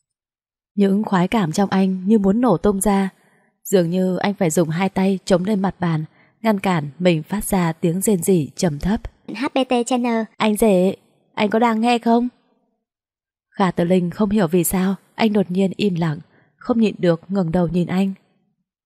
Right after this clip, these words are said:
Speaker 1: Đi ra ngoài. Nhẫn nại đã đến giới hạn cuối cùng, Lôi Quang Hằng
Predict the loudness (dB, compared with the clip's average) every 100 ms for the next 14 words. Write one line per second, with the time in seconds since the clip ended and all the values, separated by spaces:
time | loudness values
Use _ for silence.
0 | _ _ _ _ 0 4 4 2 2 2
1 | 0 -2 _ _ _ _ _ _ _ _
2 | _ _ _ _ -2 0 0 0 -2 -8
3 | -4 0 2 2 0 0 -4 0 -2 2
4 | 2 0 -4 _ _ _ _ 6 6 4
5 | -2 0 -2 -2